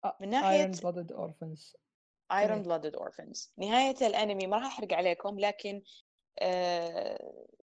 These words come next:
Speaker 2: مو زي أغلب الأنميات إنه النهاية تكون معلقة ولا في تساؤلات ولا في تشتت عنيف. لا،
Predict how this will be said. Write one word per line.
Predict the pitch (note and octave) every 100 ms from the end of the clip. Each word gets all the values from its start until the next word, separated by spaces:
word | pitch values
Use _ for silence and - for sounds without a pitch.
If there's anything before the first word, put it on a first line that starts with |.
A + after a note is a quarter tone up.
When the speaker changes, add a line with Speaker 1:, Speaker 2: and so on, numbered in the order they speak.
| _
Speaker 2:
مو | G3+ B3 C#4+
زي | G#3+ G3+
أغلب | G#3+ F#3+
الأنميات | E3 E3+ E3+ E3+ D#3 D3 -
إنه | D#3+ D#3+
النهاية | D#3+ E3+ F#3+ F#3 F3
تكون | F#3+ - G#3 G3+ F3+ E3+
معلقة | E3 D3 F#3 D3+ D#3+ - _ _ _ _ _
ولا | F3 F3
في | E3+ G3
تساؤلات | F3+ - F#3+ C#3+ E3 F3 F3 - - - -
ولا | E3 E3 D#3+ D#3
في | D#3 F#3+
تشتت | E3 - F#3 - D#3+ -
عنيف. | C#3+ F3 F3 - _ _ _ _
لا، | - -